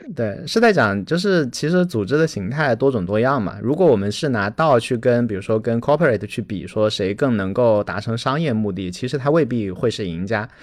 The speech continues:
但是实际上就是整个商业世界存在的基础都，就如果真的我，我们完全往抽象上讲的话，这个基础，比如说大家就应该把公司做大，就应该多赚钱，对吧？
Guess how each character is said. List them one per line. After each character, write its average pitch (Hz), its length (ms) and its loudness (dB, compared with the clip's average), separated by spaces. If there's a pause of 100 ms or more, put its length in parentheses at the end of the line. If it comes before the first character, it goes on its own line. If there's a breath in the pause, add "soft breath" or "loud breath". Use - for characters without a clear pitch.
(260 loud breath)
但 185 120 2
是 185 120 0
实 151 160 -4
际 196 160 -2
上 170 280 2
就 135 120 0
是 113 1000 0 (520)
整 107 280 0
个 196 160 2
商 196 240 2
业 208 80 4
世 185 200 -2
界 196 180 2
存 175 260 -4
在 156 220 4
的 110 100 0
基 147 220 -8
础 - 240 -8
都， 98 260 -4 (120)
就 117 180 0
如 113 160 -2
果 156 80 4
真 135 160 0
的 139 140 0
我， 95 240 -2
我 98 80 -4
们 104 100 -2
完 104 160 0
全 120 240 0 (220)
往 104 160 -4
抽 131 160 -2
象 139 260 -2
上 117 180 -2
讲 107 200 -6
的 85 100 -10
话， 107 160 -2
这 110 100 -4
个 120 80 0
基 131 160 -4
础， 139 160 -2
比 92 100 -4
如 90 80 -4
说 104 120 -2
大 110 140 0
家 107 100 2
就 107 100 -2
应 107 120 -2
该 104 100 -2
把 82 260 -8
公 101 140 -6
司 107 100 -6
做 101 140 0
大， 104 220 2
就 101 100 -2
应 101 80 -2
该 104 100 -2
多 104 120 -2
赚 104 120 -2
钱， 90 360 -6
对 104 80 -2
吧？ 110 160 0